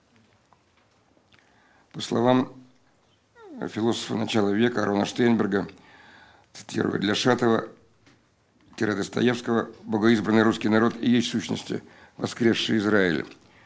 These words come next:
Но не совсем так. Шатов произносит вдохновенную речь. "Всякий народ до тех пор народ, пока имеет своего бога особого, а всех остальных на свете богов исключает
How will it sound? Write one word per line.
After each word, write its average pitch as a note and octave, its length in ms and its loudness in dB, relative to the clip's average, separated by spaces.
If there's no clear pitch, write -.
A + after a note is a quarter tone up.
Но - 80 -2
не C#3 80 2
совсем C#3 340 0
так. A2+ 300 -2
Шатов C3+ 320 -2
произносит B2 440 2
вдохновенную A2 600 2
речь. F#2+ 300 0
"Всякий - 480 2
народ C#3 260 4
до B2+ 120 4
тех B2+ 200 0
пор C#3+ 180 0
народ, B2+ 440 4
пока - 260 0
имеет C3+ 280 6
своего C3 260 6
бога A#2+ 300 4
особого, G#2 500 -2
а - 120 -4
всех B2 220 0
остальных B2 400 2
на A#2+ 80 0
свете A2+ 220 2
богов G#2+ 320 2
исключает A2 640 -2